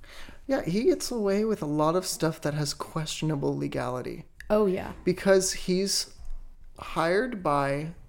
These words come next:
Speaker 1: the police department as a civilian, not a law enforcement officer.
Speaker 2: Yeah.
Speaker 1: Does he have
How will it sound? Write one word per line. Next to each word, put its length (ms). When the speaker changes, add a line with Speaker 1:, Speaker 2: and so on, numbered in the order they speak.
Speaker 1:
the 80
police 380
department 680
as 180
a 40
civilian, 720
not 200
a 60
law 220
enforcement 480
officer. 520
Speaker 2:
Yeah. 300
Speaker 1:
Does 220
he 120
have 540